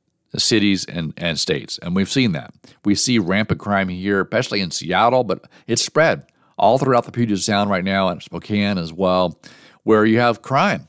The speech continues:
You have unprosecuted crime. You've got drug problems. You got homelessness. You got addiction. You got mental health problems. And we've always had some of that, but it is on, literally on steroids right now because of the policies and the people that were elected to power.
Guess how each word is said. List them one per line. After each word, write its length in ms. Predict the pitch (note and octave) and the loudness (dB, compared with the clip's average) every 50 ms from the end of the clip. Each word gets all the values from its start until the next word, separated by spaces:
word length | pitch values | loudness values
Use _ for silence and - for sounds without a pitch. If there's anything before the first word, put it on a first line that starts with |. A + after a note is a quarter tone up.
| _ - | _ -10
You 160 | - G#2+ A2 | -4 0 2
have 320 | A2+ A#2 A#2 A2+ G#2+ F#2+ - _ - | 4 4 4 4 2 0 -4 _ -2
unprosecuted 800 | B2 C#3+ D#3 E3+ - C#3+ C3+ D3 D3+ - - - A#2 F#2+ F#2+ E2 | -2 0 0 -2 -2 0 0 0 0 -2 -2 -2 0 0 0 -2
crime. 360 | - G2 F2+ E2 D#2 D2+ D2 | -4 -4 -4 -4 -4 -6 -8
You've 180 | D#2+ F#2 G2 F#2+ | -8 -8 -6 -2
got 260 | A2 A2+ A#2 A2+ G2 | 2 2 2 2 0
drug 360 | F2+ G2 A#2 B2 C#3+ C3 - | 0 2 2 2 2 2 -2
problems. 380 | - - F2+ E2 D#2 D#2 D#2+ F2 | -8 -8 -6 -6 -6 -8 -8 -6
You 60 | F#2+ | -4
got 200 | G#2+ G#2+ - - | -2 -2 -2 -4
homelessness. 680 | - G2+ A2+ B2 C#3+ D3 C3+ A2+ G2+ - D#2 C#2+ C#2 - | -6 -4 0 0 2 2 2 0 -2 -2 -6 -8 -10 -8
You 120 | - F#2 | -6 -4
got 120 | F#2 G2 | -2 -2
addiction. 680 | F#2+ G2 F#2+ F2+ A2 B2+ C#3 C#3 - - E2+ D#2 D2+ D2+ | -2 -4 -4 -2 -2 -2 -2 -2 -4 -6 -4 -6 -6 -6
You 220 | D#2+ F2 F2+ F2 | -4 -2 -2 -2
got 300 | - - - - - - - - | -4 -6 -14 -20 -20 -20 -18 -8
mental 340 | - G#2 A#2+ B2+ C3+ C3 A#2 | -2 0 0 2 2 2 2
health 360 | A#2+ B2 B2 B2+ B2 - - | 2 2 2 2 0 -2 -6
problems. 500 | - A2 F#2+ F2 C#2 C2+ C2+ C2+ - - _ _ _ - - - - - - - _ _ - | -2 0 0 0 0 -4 -12 -16 -18 -20 _ _ _ -20 -20 -20 -20 -20 -20 -20 _ _ -4
And 100 | A#2+ B2 | 0 2
we've 220 | C3 C3 - - | 2 2 2 2
always 380 | - C3 D#3 E3+ E3 C3+ A2 - | 2 4 4 4 4 2 0 0
had 220 | C3 A2 F#2+ E2+ | 0 0 0 0
some 300 | - - - D3+ C#3 D3 | -2 -2 0 2 2 2
of 100 | C3 G2+ | 0 0
that, 220 | F2 E2 D#2+ - - | -2 -2 -4 -4 -4
but 100 | G2+ G2+ | -2 -2
it 200 | G2+ - - - | -2 -2 -2 -4
is 180 | G#2 G2 E2 | -4 -4 -4
on, 240 | F#2+ F#2 F#2 F2 E2+ | -4 -4 -4 -4 -2
literally 320 | G2 A#2+ C#3 B2 G2 F2+ | 0 0 2 2 0 -2
on 160 | C#2+ D2 F2 D#2+ | -4 -6 -8 -6
steroids 680 | D2 - - - G2+ G#2 G#2 G#2 G2+ E2+ D#2+ D#2+ D2+ - | -6 -8 -4 -2 0 2 2 2 2 0 -2 -4 -8 -10
right 180 | D2 C#2+ - B1+ | -10 -10 -10 -12
now 420 | D2 C#2+ C2+ B1+ - C#2 F#2+ - _ _ _ _ _ - | -18 -18 -18 -20 -18 -18 -20 -20 _ _ _ _ _ -8
because 360 | - F#2+ - - G#2 G2+ G2 | -8 -6 -4 -2 -2 0 0
of 100 | G2+ F2 | -2 -4
the 80 | D#2+ E2 | -4 -2
policies 760 | - - - - - D#3 D#3 - C#3 - - A2+ G#2+ G#2 G2 | -2 -2 -2 0 0 2 2 4 2 2 2 2 2 0 0
and 80 | D#2 D2+ | -2 -6
the 100 | F2 D#2 | -8 -8
people 360 | - G2+ G#2+ A2 A2 G#2+ G#2 | -6 -4 -4 -4 -2 -4 -4
that 200 | E2+ E2+ C#2 B1 | -4 -4 -8 -6
were 140 | E2 E2+ E2 | -6 -4 -4
elected 500 | D#2+ D2+ D#2+ D#2+ - - E2+ D#2 C2+ _ | -4 -4 -4 -6 -6 -8 -12 -12 -12 _
to 60 | - - | -20 -18
power. 500 | - D2+ D2 C#2+ C#2 C2 B1+ - - | -12 -8 -6 -6 -6 -6 -8 -12 -14